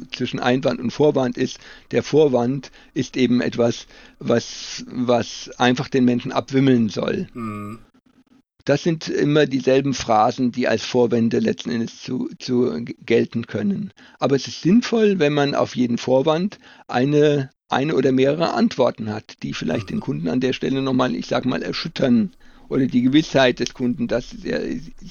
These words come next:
Speaker 1: er sich die jetzt vom Leibe halten möchte,
Speaker 2: Ja.
Speaker 1: vielleicht erschüttern. Deswegen macht es Sinn, man hat diese Vorwände auch stehen, auch irgendwo stehen, auf einer, in einer Tabelle und das,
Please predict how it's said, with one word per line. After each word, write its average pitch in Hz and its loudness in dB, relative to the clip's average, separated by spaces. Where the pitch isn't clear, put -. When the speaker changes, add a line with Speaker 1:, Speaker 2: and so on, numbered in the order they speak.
Speaker 1:
er 123 2
sich - -8
die 143 -2
jetzt 127 2
vom 123 -2
Leibe 131 2
halten - -6
möchte, - -8
Speaker 2:
Ja. 113 -10
Speaker 1:
vielleicht 139 0
erschüttern. - 0
Deswegen 151 0
macht 135 0
es 127 -10
Sinn, 190 0
man 160 0
hat 139 0
diese 127 0
Vorwände 139 0
auch - -2
stehen, - -6
auch - -6
irgendwo 151 -6
stehen, 233 0
auf - -10
einer, 120 -6
in 127 -6
einer - -8
Tabelle 208 2
und - 0
das, - 0